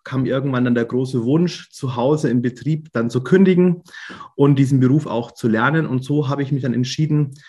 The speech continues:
nach, ja, eineinhalb Jahren in der Gastronomie den Beruf zu erlernen durch die Hotelfachschule,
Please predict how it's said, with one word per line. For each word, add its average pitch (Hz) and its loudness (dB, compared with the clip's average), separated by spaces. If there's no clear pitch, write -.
nach, 123 -2
ja, 123 -4
eineinhalb 131 -2
Jahren 120 -4
in 127 -4
der 123 -2
Gastronomie 120 -2
den 123 0
Beruf 131 -2
zu - -8
erlernen 120 -2
durch 127 -4
die 120 -12
Hotelfachschule, 151 0